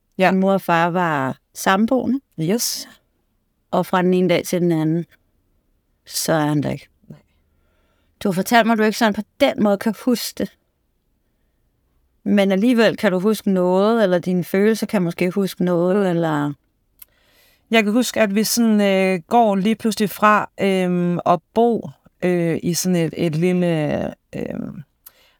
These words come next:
Speaker 1: rækkehus, lidt større rækkehus, øhm, til at vi flytter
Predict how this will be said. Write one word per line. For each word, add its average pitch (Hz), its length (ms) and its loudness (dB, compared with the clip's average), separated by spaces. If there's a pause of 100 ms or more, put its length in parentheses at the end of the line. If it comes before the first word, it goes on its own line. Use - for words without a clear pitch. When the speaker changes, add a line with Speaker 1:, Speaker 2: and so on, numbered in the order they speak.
(120)
Speaker 1:
rækkehus, 262 520 2
lidt 208 140 0
større 254 520 2
rækkehus, 262 680 0 (600)
øhm, 190 720 0 (400)
til 233 300 2
at 175 260 0
vi 190 320 0 (1160)
flytter 196 520 2